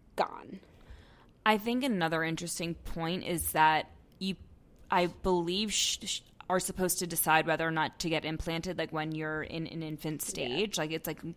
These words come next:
Speaker 2: before these children have an opportunity to say whether or not they want this implant. So it's, like,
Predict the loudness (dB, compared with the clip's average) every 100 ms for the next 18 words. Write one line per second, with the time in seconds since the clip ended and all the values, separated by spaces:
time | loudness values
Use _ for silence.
0 | -6 -6 -2 2 4 2 0 -4 -2 -2
1 | -2 -2 0 0 0 -2 0 0 0 -4
2 | -4 -2 -4 -4 -4 -2 0 0 -2 0
3 | -2 -2 -2 -4 -4 -4 -6 -4 -4 -2
4 | -2 -2 -4 -4 -4 -4